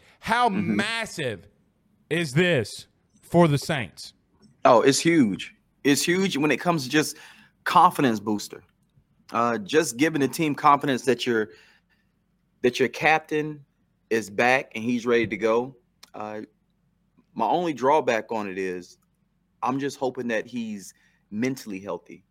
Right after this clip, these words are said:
Speaker 2: And, and like you just said, you had A C L surgeries. You know, physically you can be healed. Physically you can be, you can be ready to play. But mentally,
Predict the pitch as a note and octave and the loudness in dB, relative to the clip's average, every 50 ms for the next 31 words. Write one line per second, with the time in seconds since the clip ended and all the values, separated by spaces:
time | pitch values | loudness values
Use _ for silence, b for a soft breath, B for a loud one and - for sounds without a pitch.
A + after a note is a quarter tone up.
0 | _ _ _ _ _ _ _ _ _ _ _ _ - F#2+ G2+ G2+ G2 F#2+ - - | _ _ _ _ _ _ _ _ _ _ _ _ -14 -12 -10 -10 -10 -10 -12 -12
1 | G2+ G2 G#2 A2 - - B2+ G#2 A2 A2+ A2 - - B2 B2+ A2+ G2+ G#2 A#2 B2+ | -10 -8 -8 -8 -8 -10 -12 -8 -8 -10 -10 -6 -6 -4 -4 -4 -6 -8 -12 -10
2 | B2+ B2+ A#2 A2 - F2+ A#2+ A#2 - - A2 A#2+ C3+ C#3 C3+ - G#2 F#2+ F#2 E2+ | -4 -2 -4 -2 -2 -6 -8 -8 -10 -8 -6 -4 -4 -6 -6 -8 -8 -8 -8 -8
3 | F2 E2+ E2+ _ _ _ _ _ _ _ _ _ _ _ _ _ _ _ - G#2 | -12 -18 -20 _ _ _ _ _ _ _ _ _ _ _ _ _ _ _ -12 -10
4 | G#2 F2+ F2+ - _ _ - - D#3+ A3+ G3+ - - E3 D3 C3 C#3 F#3 - E3+ | -10 -10 -12 -14 _ _ -2 0 0 0 0 -4 -4 -4 -4 -4 -8 -10 -10 -8
5 | D3 C3 C3+ C3 A#2+ D3 D3+ D3 A#2+ F2+ D#2 D2+ _ _ _ _ _ _ _ _ | -6 -6 -6 -6 -4 -4 -4 -2 -2 -4 -6 -10 _ _ _ _ _ _ _ _
6 | _ _ _ _ _ - - C#3 E3 - - D#3+ C3+ C3+ C3+ C3 - C#3 C3+ C3 | _ _ _ _ _ -4 -4 -4 -4 -2 -6 -6 -6 -6 -8 -10 -10 -8 -6 -6
7 | C3 A#2 - - A2 A#2+ - C#3+ C3 A#2+ A#2+ B2+ B2 A#2 A2 G2+ - - D3 C#3 | -6 -6 -8 -12 -14 -12 -8 -6 -4 -2 -2 -2 -2 -2 -4 -8 -8 -4 -4 -2
8 | B2+ G2+ F2+ b b b b b b b b b G#2+ A#2 G2+ G2+ G#2 G#2 B2 E3 | -2 -4 -8 b b b b b b b b b -4 -4 -4 -4 -4 -4 -4 -4
9 | G#3 G3 - - C#3+ A#2+ A#2 A2 G2+ G2 - | -4 -6 -8 -10 -8 -8 -6 -8 -8 -12 -16